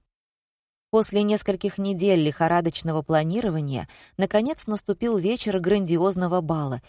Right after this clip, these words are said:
и я была в ужасе. Пока что мне не попалось ни одного удачного партнёра,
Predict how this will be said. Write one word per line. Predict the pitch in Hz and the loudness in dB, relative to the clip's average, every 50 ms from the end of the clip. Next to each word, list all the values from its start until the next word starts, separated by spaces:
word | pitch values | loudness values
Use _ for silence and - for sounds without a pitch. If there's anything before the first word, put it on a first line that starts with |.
| _ _ - | _ _ -2
и | - 190 | 0 0
я | 180 202 262 269 | 2 2 0 0
была | 226 240 233 226 226 220 - - | 0 0 0 2 2 0 0 -2
в | - 139 131 147 | -8 -10 -8 -6
ужасе. | 139 127 131 131 - - - - _ _ _ _ _ _ _ _ _ _ _ _ _ _ _ _ | -6 -6 -6 -6 -8 -8 -12 -14 _ _ _ _ _ _ _ _ _ _ _ _ _ _ _ _
Пока | - 185 180 - 185 175 | 0 2 2 4 2 0
что | - - 180 175 | 0 0 -2 -2
мне | 175 175 185 196 | -2 0 0 0
не | 190 185 165 | 0 0 0
попалось | - 170 160 - - 156 160 175 196 226 254 247 - - - - - _ _ | 2 2 0 2 4 4 4 4 2 0 -2 -4 -6 -10 -12 -20 -20 _ _
ни | 190 190 190 | 0 2 4
одного | 180 175 165 170 170 170 156 185 202 | 4 4 4 4 4 4 4 4 2
удачного | - 196 175 175 175 175 - - 185 180 190 | 2 2 2 2 2 2 0 -2 -2 0 0
партнёра, | - - 226 233 - - 285 262 196 160 104 - | 0 0 -2 -4 -4 -4 -2 0 0 0 0 -2